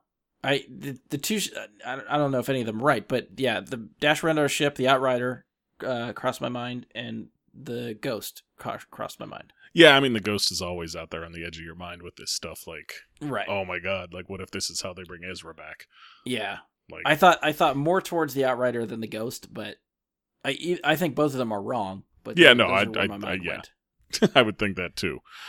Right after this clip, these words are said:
Speaker 2: Um, the only other shot I, that comes to my mind that's significant to note is the same snowy kinda, um, setting, and we see something that looks like a miniature Death Star firing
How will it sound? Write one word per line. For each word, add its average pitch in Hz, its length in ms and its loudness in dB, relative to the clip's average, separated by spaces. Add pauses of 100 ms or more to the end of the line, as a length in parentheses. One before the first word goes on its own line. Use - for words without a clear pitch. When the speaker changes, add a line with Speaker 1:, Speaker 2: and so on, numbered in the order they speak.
(480)
Speaker 2:
Um, 85 280 2
the 113 100 6
only 143 160 10
other 131 140 6
shot 117 220 4
I, 107 140 4
that 92 180 -8
comes 107 200 0
to 101 80 -4
my 95 160 4
mind 95 240 0
that's 80 140 -4
significant 92 560 -6
to 90 100 -8
note 90 420 -6 (560)
is 92 220 -6
the 87 80 -12
same 101 320 0
snowy 98 640 0
kinda, 85 520 -4 (840)
um, 62 540 -12
setting, 98 500 2 (540)
and 90 120 -4
we 87 100 -8
see 95 320 0
something 92 340 -4
that 87 100 -8
looks 90 200 -6
like 92 140 -4
a 76 100 -8
miniature 92 680 -4
Death 90 280 -6
Star 95 420 -4
firing 92 760 -6